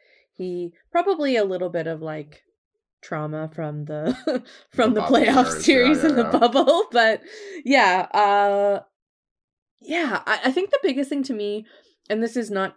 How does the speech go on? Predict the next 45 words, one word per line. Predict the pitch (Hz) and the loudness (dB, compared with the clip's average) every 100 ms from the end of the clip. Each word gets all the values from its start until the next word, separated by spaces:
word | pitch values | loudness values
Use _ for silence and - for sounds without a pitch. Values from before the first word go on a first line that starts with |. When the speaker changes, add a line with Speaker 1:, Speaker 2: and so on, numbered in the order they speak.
| - - | -18 -20
Speaker 1:
you | - 196 | -8 -2
asked | 190 196 | -2 -2
me | 208 | -4
about | 180 | -6
the | 180 | -8
Celtics | 170 165 165 160 | -8 -6 -8 -10
game, | - 165 | -10 -8
this | 165 160 | -8 -10
isn't | 160 160 156 | -10 -10 -6
just | 165 156 - _ | -6 -6 -10 _
the | 165 | -18
Celtics | 151 156 156 151 - | -12 -12 -12 -14 -12
game, | 160 156 | -12 -12
but, | - | -12
like, | - - | -16 -12
over | - | -12
this | 170 165 | -12 -14
past | - 160 156 | -14 -14 -10
week, | 170 160 _ - _ | -10 -12 _ -20 _
the | 202 | -4
biggest | 285 320 | -2 -2
thing | 339 277 | -2 -2
to | |
me | 233 | -2
that | 226 202 | 0 -2
has | 202 185 | -2 -8
stood | - 185 175 - | -8 -6 -6 -6
out | 165 160 160 | -4 -4 -6
is | - 170 156 156 - _ _ | -6 -4 -6 -10 -20 _ _
that | 180 | -10
the | 190 | -4
Raptors | 180 175 147 - 190 185 170 | -2 -2 -4 -4 -4 -4 -6
are | 180 | -8
finding | 151 165 165 180 175 | -8 -8 -6 -6 -8
ways | 160 165 165 | -8 -8 -10
to | 160 | -10
win | 160 160 | -8 -8
these | 160 | -10
games, | - 156 165 170 | -12 -12 -10 -10
even | 160 170 165 | -10 -8 -8
without | 156 160 151 156 | -10 -10 -12 -12
Fred | 156 151 156 | -10 -10 -12
kinda | - 151 151 | -12 -12 -12
looking | 151 147 160 156 156 | -12 -12 -12 -10 -10
like | 156 151 151 | -10 -10 -14